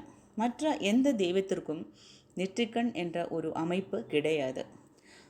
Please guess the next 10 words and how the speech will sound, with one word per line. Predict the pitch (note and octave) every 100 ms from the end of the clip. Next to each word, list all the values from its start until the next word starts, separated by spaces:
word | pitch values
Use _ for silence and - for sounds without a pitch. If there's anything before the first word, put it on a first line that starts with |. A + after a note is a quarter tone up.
| -
அதிகமான | - A3+ C#4+ D4+ D4+ D4+ D4
கோபம் | G#3+ G#3+ A#3 A3+
வெளிப்படும் | F3+ F#3+ G3 G3 G3+
சமயத்தில் | G#3 E3 F3+ D#3+ D#3 C#3+ -
சிவனின் | - G#3 A3 A#3+ A#3 F#3+
நெற்றிக்கண் | G#3+ G#3+ C#4+ A#3 A3
திறக்கும் | G3 E3+ F#3 G#3+ G#3
என | E3+ D3+ -
கதைகளில் | E3 D#3 F#3+ F#3 F#3 -
கேட்டிருக்கிறோம். | E3+ E3+ C#3+ C#3 C3 -